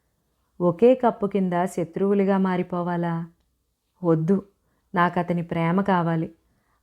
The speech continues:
అది కావాలంటే నేనతనికి దూరంగా, మనసుకి మాత్రం దగ్గరగా. అంతే. నేను వెంటనే తెల్లవారకుండానే కాటేజ్ ఖాళీ చేసి తిరుపతి వచ్చి ట్రైన్ ఎక్కేశాను. అప్పుడు తెల్లవారుతోంది.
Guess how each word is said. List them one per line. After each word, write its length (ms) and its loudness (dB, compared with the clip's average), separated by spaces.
అది 200 2
కావాలంటే 920 0
నేనతనికి 680 -2
దూరంగా, 840 0
మనసుకి 520 -2
మాత్రం 480 -2
దగ్గరగా. 600 -2
అంతే. 440 -2
నేను 260 2
వెంటనే 680 0
తెల్లవారకుండానే 1200 0
కాటేజ్ 460 -2
ఖాళీ 460 -2
చేసి 420 -2
తిరుపతి 460 2
వచ్చి 400 -2
ట్రైన్ 360 0
ఎక్కేశాను. 580 -6
అప్పుడు 400 0
తెల్లవారుతోంది. 960 -2